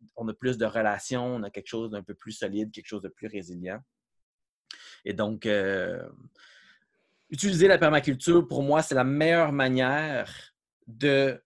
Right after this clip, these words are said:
réaliser le potentiel de la permaculture. C'est vraiment comme ça, moi, je le propose, puis c'est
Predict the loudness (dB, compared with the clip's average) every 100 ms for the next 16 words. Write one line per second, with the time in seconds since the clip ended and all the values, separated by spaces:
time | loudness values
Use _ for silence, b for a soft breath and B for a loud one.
0 | -18 -6 2 4 4 -2 0 2 2 0
1 | 0 0 -4 -4 0 0 0 -6 -8 -12
2 | -14 -16 -14 -14 -6 -2 0 0 0 -2
3 | -2 -2 0 0 -2 -2 -4 2 2 2
4 | 0 -4 -12 -10 -10